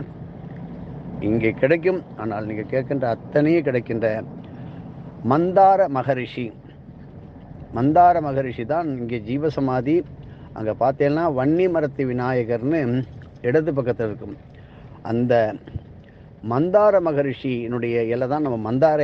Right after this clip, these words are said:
இலையில அடியார்களுக்கெல்லாம் நம்மளது வாத்தியார் சொல்லி பிரசாதம் கொடுப்பது எதுக்காக? மந்தார இலையில யார் ஒருத்தர் சாப்பிட்டா தரித்திரம் இல்லாத வாழ்க்கை. அதுக்கு இவர் மந்தார மகரிஷியும் வன்னி மரத்து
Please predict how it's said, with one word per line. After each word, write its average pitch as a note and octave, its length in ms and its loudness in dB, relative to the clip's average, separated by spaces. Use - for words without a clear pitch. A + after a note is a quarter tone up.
இலையில A2+ 300 -2
அடியார்களுக்கெல்லாம் C3 840 2
நம்மளது A2 280 -2
வாத்தியார் C3 380 2
சொல்லி C3+ 320 -2
பிரசாதம் E3 440 2
கொடுப்பது B2 300 -2
எதுக்காக? A#2 360 0
மந்தார F3 500 4
இலையில D3 420 0
யார் C3+ 260 0
ஒருத்தர் A2 300 -6
சாப்பிட்டா G#2 340 -4
தரித்திரம் F3 580 4
இல்லாத D3+ 320 2
வாழ்க்கை. A#2 420 -2
அதுக்கு B2+ 500 2
இவர் B2 260 2
மந்தார C#3 460 4
மகரிஷியும் A#2+ 680 0
வன்னி F#3 380 2
மரத்து F3 500 4